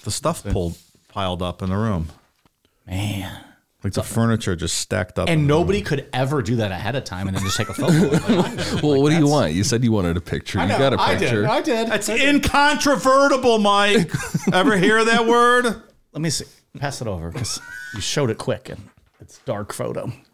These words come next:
Speaker 2: Yeah. All right. They got a photo. Good job, Ken. <laughs>
Speaker 3: Not long after receiving the K D N message, the computer was returned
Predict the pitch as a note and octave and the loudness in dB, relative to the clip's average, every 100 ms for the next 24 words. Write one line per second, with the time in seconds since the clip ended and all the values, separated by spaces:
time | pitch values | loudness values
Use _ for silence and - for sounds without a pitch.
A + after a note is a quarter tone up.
0 | _ _ _ _ _ _ A#2 C#3+ F3 - | _ _ _ _ _ _ -2 0 0 -4
1 | - _ _ _ _ _ _ - F3+ G#3 | -16 _ _ _ _ _ _ -4 -2 -2
2 | G#3 C3 C#3+ E3 - F#3 E3+ D#3+ D3 - | -2 -2 0 0 0 0 2 0 -2 -10
3 | _ _ _ _ _ _ - C3+ E3 D3 | _ _ _ _ _ _ -6 -2 -2 -2
4 | - C#3 C#3 _ _ - D3+ - - _ | -2 0 0 _ _ -6 -6 -6 -16 _
5 | - D#3 - - - - D3+ - C3+ - | -18 -16 -12 -10 -6 -8 -8 -8 -8 -10
6 | - - - _ _ _ _ _ _ _ | -14 -14 -18 _ _ _ _ _ _ _
7 | _ _ _ F#2+ G2 G2 F2 E2 E2 D#2+ | _ _ _ -6 -2 -2 -2 -2 -2 -2
8 | D2+ - D#2 D2+ - D2+ D2+ D2 - - | -4 -6 -6 -4 -4 -4 -4 -4 -6 -6
9 | D2 D#2+ D2 D2+ C#2+ - - - - - | -4 -4 -4 -4 -4 -4 -6 -8 -8 -12
10 | - - E2+ - E2+ - F#2 E2+ F2+ E2+ | -14 -10 -8 -4 -4 -2 -4 -2 -4 -6
11 | E2 - C#2+ C#2+ D2 - | -8 -8 -6 -6 -6 -10